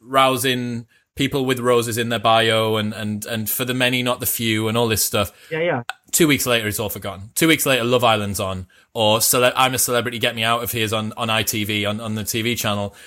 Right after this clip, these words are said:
Speaker 1: So they're just calling someone a fat bitch on T V. That's all, that's all that happens.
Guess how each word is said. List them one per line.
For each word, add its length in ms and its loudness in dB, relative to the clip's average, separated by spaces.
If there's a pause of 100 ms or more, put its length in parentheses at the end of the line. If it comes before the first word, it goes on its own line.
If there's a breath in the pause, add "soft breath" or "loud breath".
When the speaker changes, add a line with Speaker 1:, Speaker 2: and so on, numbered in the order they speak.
(120)
Speaker 1:
So 280 4
they're 120 4
just 300 0 (400)
calling 280 0
someone 240 -2
a 40 -2
fat 260 0
bitch 240 -2
on 80 -6
T 180 -4
V. 140 -2
That's 220 -2
all, 100 -10
that's 180 -4
all 180 0
that 100 -4
happens. 520 -8